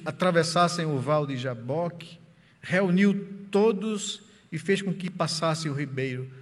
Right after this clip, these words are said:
todos os seus bens, tudo que lhe pertencia.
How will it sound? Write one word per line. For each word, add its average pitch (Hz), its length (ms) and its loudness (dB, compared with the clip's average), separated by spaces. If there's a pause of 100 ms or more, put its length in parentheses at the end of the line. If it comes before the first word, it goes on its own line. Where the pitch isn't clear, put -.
(220)
todos 185 360 0
os 160 180 -4
seus 151 240 -4
bens, 135 360 -6 (200)
tudo 208 260 -2
que 202 120 -8
lhe 170 100 -4
pertencia. 135 800 -10